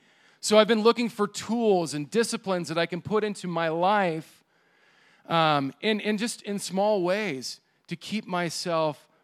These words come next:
pointed in that direction. So there's this app I'm using. It's called Pray As You Go. And, uh, you can look it up. It, it may or may not be your cup of tea. It, it, it,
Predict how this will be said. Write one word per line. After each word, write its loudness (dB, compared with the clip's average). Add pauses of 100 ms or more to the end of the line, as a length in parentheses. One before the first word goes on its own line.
(120)
pointed 0
in -2
that -2
direction. -4
So -4
there's -6
this -14
app 0
I'm -2
using. -4
It's -10
called -2
Pray -2
As -4
You -4
Go. -2 (840)
And, 2
uh, 6
you -10
can -2
look -2
it 2
up. 6
It, -4
it -4
may -2
or -4
may 0
not -2
be 0
your -2
cup -8
of -8
tea. -8 (340)
It, -6
it, -4
it, -4